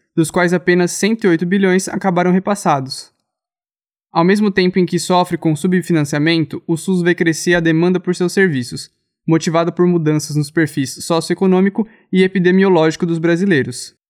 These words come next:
O sistema faz parte do dia a dia de todos os brasileiros, mas não é reconhecido em suas diversas dimensões. Diante destas questões, convido você a ler o texto intitulado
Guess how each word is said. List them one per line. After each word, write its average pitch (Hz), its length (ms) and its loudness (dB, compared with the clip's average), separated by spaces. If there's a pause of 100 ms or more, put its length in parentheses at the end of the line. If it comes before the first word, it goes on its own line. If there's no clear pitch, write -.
(140)
O 175 100 2
sistema 180 420 0
faz 170 240 0
parte 180 280 0
do 170 100 -2
dia 180 160 2
a 196 40 4
dia 175 200 2
de 165 120 -2
todos 208 280 0
os 202 120 -2
brasileiros, 185 680 0 (300)
mas 165 180 0
não 180 160 2
é 175 40 2
reconhecido 175 520 0
em 180 60 4
suas 175 260 -2
diversas 165 420 0
dimensões. 160 800 -2 (720)
Diante 160 400 0
destas 147 340 -2
questões, 180 540 -2
convido 180 420 0
você 165 480 -2
a 170 100 2
ler 160 160 0
o 160 60 -4
texto 156 300 -2
intitulado 135 680 -2